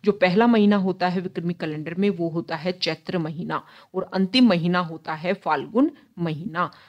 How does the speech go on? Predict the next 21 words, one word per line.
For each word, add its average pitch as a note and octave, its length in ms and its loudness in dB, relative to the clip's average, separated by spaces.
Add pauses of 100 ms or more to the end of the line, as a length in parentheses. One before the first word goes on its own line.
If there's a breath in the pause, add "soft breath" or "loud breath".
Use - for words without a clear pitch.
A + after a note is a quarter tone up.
(120)
तो G3+ 140 2
इन G#3 180 4
बारह F3 300 2
महीनों F#3+ 380 2
के F#3+ 160 -4
नाम E3+ 300 -2
जो F#3 140 -2
हैं, F3+ 160 -4
वो G3 160 0
आपको F3+ 200 -2
क्रम A3 340 2
से A#3 200 0
ध्यान E3 220 -6
में D#3+ 120 -6
रखने D#3+ 280 -10
हैं। F#3+ 240 -4 (340 loud breath)
चैत्र, A#3+ 460 0 (180)
वैशाख, E3+ 680 -2
ज्येष्ठ, E3+ 460 -2 (180)
आषाढ़, E3 540 -4 (260 loud breath)
श्रावण, E3+ 580 0